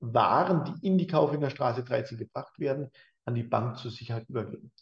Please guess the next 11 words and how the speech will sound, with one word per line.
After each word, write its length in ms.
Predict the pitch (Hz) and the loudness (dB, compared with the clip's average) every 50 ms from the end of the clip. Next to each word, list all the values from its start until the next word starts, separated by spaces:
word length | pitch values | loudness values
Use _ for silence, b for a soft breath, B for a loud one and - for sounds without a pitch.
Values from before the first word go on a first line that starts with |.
| b b b b b b b _ | b b b b b b b _
Damit 300 | - - 135 175 190 160 | 4 6 6 6 6 6
wäre 200 | 156 156 139 151 | 6 6 6 6
mein 220 | - 120 110 104 104 | 6 4 4 4 4
Beispiel 920 | 107 110 139 151 - - - 185 190 208 226 220 214 - - - - - - _ - | 2 2 2 0 -2 -4 -2 2 2 4 4 2 0 -2 -6 -8 -10 -14 -14 _ -8
die 80 | 127 | -6
Bank 340 | 120 - 107 101 131 160 165 | -2 0 0 0 2 0 -2
Sicherungseigentümer 1040 | 151 - 156 143 - 165 160 160 151 - - - 123 123 135 135 123 131 135 139 131 | -4 -6 -6 -4 -2 0 2 2 0 0 -2 -4 -4 -4 -4 -6 -8 -8 -6 -6 -6
an 60 | - 113 | -6 -6
den 140 | 113 110 | -8 -8
tausend 340 | - 101 107 110 107 123 - - | -8 -8 -10 -10 -10 -12 -10 -10
iPads. 640 | 113 110 - - - - - - - - _ _ | -10 -10 -10 -12 -14 -14 -16 -20 -20 -20 _ _